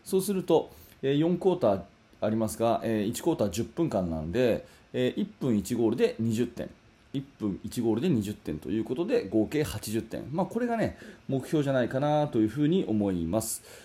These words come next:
まあ、試合時間はね、えー、カテゴリーによって違うので、えー、中学生であれば八分クォータ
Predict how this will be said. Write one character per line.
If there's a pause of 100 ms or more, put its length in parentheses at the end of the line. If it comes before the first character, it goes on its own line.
(160)
ま
あ、
試
合
時
間
は
ね、
え
ー、
カ
テ
ゴ
リ
ー
に
よ
っ
て
違
う
の
で、 (260)
え
ー、
中
学
生
で
あ
れ
ば
八
分
ク
ォ
ー
タ